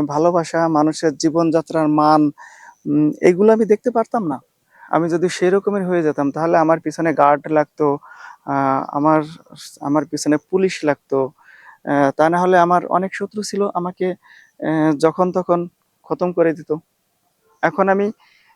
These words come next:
আহ, যে কোনো জায়গায়, যে কোনো অবস্থায় আমি, আহ, যেতে পারছি, আমি দেখতে পারছি। হ্যাঁ, বাংলাদেশের প্রত্যন্ত এলাকার, আহ, গরিব দুঃখীর জীবন, তাদের জীবনের মান,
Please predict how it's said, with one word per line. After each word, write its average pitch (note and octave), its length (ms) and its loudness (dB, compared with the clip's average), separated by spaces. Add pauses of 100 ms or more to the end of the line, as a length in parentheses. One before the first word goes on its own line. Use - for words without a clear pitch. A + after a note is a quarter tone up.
আহ, D#3 400 2 (160)
যে A3+ 200 4
কোনো B3 340 0
জায়গায়, C3+ 400 0
যে A3 240 0
কোনো B3 320 0
অবস্থায় F3 580 0
আমি, F#3 220 -2 (400)
আহ, D#3+ 180 2
যেতে E3 260 0
পারছি, D#3 460 -2
আমি D3+ 160 2
দেখতে D3 340 -2
পারছি। C#3+ 500 -4 (460)
হ্যাঁ, D#3 300 -4
বাংলাদেশের D3+ 680 -2 (260)
প্রত্যন্ত G3 680 -2 (120)
এলাকার, D#3 420 2
আহ, C#3+ 960 0 (540)
গরিব D#3+ 340 2
দুঃখীর D3 420 -2 (380)
জীবন, D#3+ 480 2 (300)
তাদের C#3 280 0
জীবনের D3 600 -2
মান, C#3 460 0